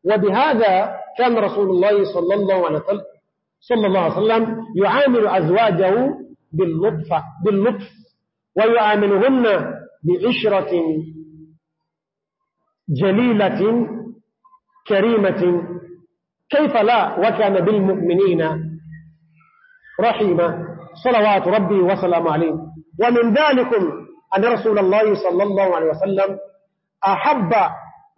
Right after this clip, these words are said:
أم المؤمنين عائشة رضي الله تعالى عنها وأرضاها حبا جما، مع هذا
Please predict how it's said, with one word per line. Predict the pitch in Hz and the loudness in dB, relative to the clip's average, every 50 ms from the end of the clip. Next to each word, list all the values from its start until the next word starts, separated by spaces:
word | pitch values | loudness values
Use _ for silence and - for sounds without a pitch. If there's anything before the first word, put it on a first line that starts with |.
| 220 | 0
أم | 247 240 226 220 | 2 2 2 2
المؤمنين | 208 208 196 190 180 - 170 180 196 220 220 208 175 151 - - - - - - 190 | 2 2 0 0 0 0 0 2 2 2 4 2 2 0 -2 -8 -12 -16 -10 -4 0
عائشة | 226 262 262 - 240 - 208 | 0 0 0 0 0 0 0
رضي | 202 220 220 240 233 220 | 0 2 2 2 2 2
الله | 214 202 202 226 233 220 214 208 | 2 2 2 4 4 2 2 2
تعالى | 202 202 214 214 | 2 2 2 2
عنها | 196 208 214 214 208 202 190 | 0 0 0 0 0 2 2
وأرضاها | 175 180 170 160 175 165 202 208 196 175 156 - - - - - _ _ - | 2 0 0 -2 0 0 2 2 2 2 0 -2 -6 -10 -16 -20 _ _ -2
حبا | 233 233 185 160 160 202 202 185 170 151 135 - - - - - - - 151 160 | -2 0 0 0 0 0 2 2 0 -2 -4 -6 -10 -14 -18 -16 -10 -6 -2 0
جما، | 214 247 233 220 214 214 202 185 175 214 220 - - - - - | 0 2 2 2 2 2 2 2 0 -2 -6 -8 -14 -20 -8 -2
مع | 226 269 302 311 277 226 196 214 220 202 | 0 2 2 4 4 2 4 2 2 2
هذا | 185 180 214 226 240 240 - - | 2 2 2 2 2 0 -2 -6